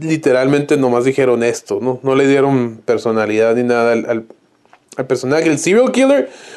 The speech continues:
güey, si al final saliera el serial killer todavía otra vez, güey,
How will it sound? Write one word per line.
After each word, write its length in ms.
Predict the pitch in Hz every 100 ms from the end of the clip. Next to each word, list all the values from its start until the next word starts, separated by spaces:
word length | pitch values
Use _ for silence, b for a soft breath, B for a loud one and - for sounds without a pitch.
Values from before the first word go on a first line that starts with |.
| -
güey, 140 | 220
si 120 | 220 208
al 120 | 180
final 420 | 190 165 175 226
saliera 260 | 247 247 254
el 80 | 254
serial 300 | 247 262 247
killer 280 | 240 196 180
todavía 320 | 208 220 226
otra 240 | 226 233
vez, 260 | 233 254 254
güey, 240 | 254 233